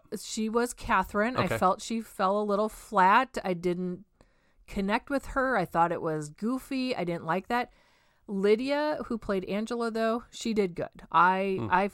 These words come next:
Speaker 2: I felt connected a little bit more with her. Maybe that's 'cause we spent a little bit more time with her.
Speaker 1: We did.
Speaker 2: But I do feel like she had better acting chops than Olivia did.
Speaker 1: And, and her character's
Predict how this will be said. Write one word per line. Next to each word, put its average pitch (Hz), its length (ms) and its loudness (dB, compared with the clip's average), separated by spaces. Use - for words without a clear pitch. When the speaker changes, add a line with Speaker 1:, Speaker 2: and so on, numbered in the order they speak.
Speaker 2:
I 190 120 2
felt - 520 -2
connected 202 460 -2
a 196 40 0
little 190 200 -2
bit 185 200 -2
more 180 220 -2
with 180 180 -2
her. 180 320 0
Maybe 190 200 2
that's 170 220 0
'cause 156 180 -4
we 156 80 -2
spent 156 280 -4
a 160 40 -8
little 156 160 -4
bit 147 160 -4
more 135 160 -4
time 226 380 -4
with 254 160 -6
her. 240 360 -2
Speaker 1:
We 151 100 2
did. 95 300 4
Speaker 2:
But 202 220 4
I 208 120 0
do 226 180 -2
feel 233 200 -2
like 190 200 0
she - 220 -6
had 196 180 -2
better 151 320 -2
acting 147 360 -4
chops - 340 -4
than 143 400 -8
Olivia 143 340 -6
did. 73 300 -14
Speaker 1:
And, 127 320 2
and 147 220 4
her 151 200 -2
character's 113 840 0